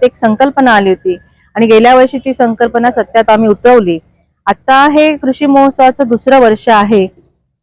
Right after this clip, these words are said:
गेल्या वर्षी आमचा पहिला, आमचाही पहिलाच अनुभव होता आणि तो अनुभव इतका चांगला होता की दो-, तीन दिवसाचं कृषी प्रदर्शन जवळजवळ साडेचार लाख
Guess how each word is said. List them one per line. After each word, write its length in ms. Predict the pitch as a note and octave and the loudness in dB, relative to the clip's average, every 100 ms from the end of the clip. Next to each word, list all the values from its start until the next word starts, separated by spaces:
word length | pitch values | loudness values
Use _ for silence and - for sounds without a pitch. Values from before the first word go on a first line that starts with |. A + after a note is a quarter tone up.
| - | -4
गेल्या 340 | A#3+ B3 C4+ D#4+ | 0 2 4 4
वर्षी 280 | D#4 - | 2 0
आमचा 240 | D4+ D4 D#4 | 0 0 0
पहिला, 320 | D4 C4 C4 | 2 2 2
आमचाही 400 | A#3 B3+ D4+ F#4 | 2 2 2 2
पहिलाच 380 | D#4+ D4 C#4 C4+ | 2 2 2 2
अनुभव 340 | A#3+ A#3 B3 | 0 0 0
होता 240 | A3 - G3 | 0 0 0
आणि 300 | E3+ G3 A#3 | 0 -4 -4
तो 140 | D4 | 0
अनुभव 300 | C4 B3+ D4 | 0 2 0
इतका 280 | B3+ - D4+ | -2 -2 -2
चांगला 360 | C#4+ A#3+ B3+ | 0 0 2
होता 340 | D4+ B3+ G3 F3+ - _ _ _ - | 2 2 0 -2 -4 _ _ _ -6
की 80 | C4+ | -2
दो-, 180 | B3 B3 | 0 0
तीन 220 | C#4 D4+ D#4+ | 2 2 4
दिवसाचं 460 | D#4+ D4+ D#4 E4 | 2 2 0 0
कृषी 280 | D#4 C#4 C#4+ | -4 -2 -2
प्रदर्शन 720 | C4+ A#3 A#3+ A#3+ C4 B3 C4 A3 - | 0 2 2 0 0 0 0 -4 -6
जवळजवळ 300 | A3 A3+ B3 | 0 2 2
साडेचार 500 | B3 G#3+ G3 G#3+ B3 | 2 0 0 0 0
लाख 200 | A#3+ A3 | 2 0